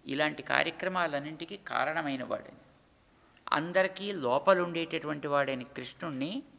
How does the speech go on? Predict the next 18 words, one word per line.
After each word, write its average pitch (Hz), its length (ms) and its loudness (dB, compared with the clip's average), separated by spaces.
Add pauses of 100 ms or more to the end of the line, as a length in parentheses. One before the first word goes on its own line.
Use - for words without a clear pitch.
(760)
ఎన్నుటైయ 170 560 2
పర్యంతత్తై 196 960 0
విట్టు 190 600 -6
నా 170 580 0 (200)
సమీపాన్ని 185 840 -2
విడిచి, 160 580 -8 (840)
పర్యంతత్తై 156 880 -4
నా 160 120 -6
పర్యంతము 143 840 -4
అంటే - 280 -14 (480)
నా 143 220 -6
యొక్క 147 280 -8
సమీపం, 131 540 -8 (680)
నా 135 220 -2
సమీపాన్నించి 185 1200 0 (160)
విట్టు 208 680 0 (400)
పోహమాట్టాదపడి 190 1200 6
యానాన్ 147 640 -4